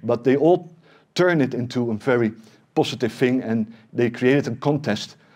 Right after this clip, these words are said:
to show our corporate logo on as much as possible military objects.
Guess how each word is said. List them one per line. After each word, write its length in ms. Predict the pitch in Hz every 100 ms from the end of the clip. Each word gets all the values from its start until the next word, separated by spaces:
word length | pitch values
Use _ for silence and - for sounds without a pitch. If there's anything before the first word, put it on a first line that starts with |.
| _ _ _
to 80 | 127
show 340 | - 156 147
our 220 | 117 127
corporate 480 | 117 147 143 139 117
logo 480 | 123 123 104 101 107 _ _ _
on 140 | - 120
as 160 | 113
much 280 | 131 143 -
as 140 | 120 -
possible 400 | 120 - 113 110
military 480 | 120 117 117 104 110
objects. 500 | 107 - - -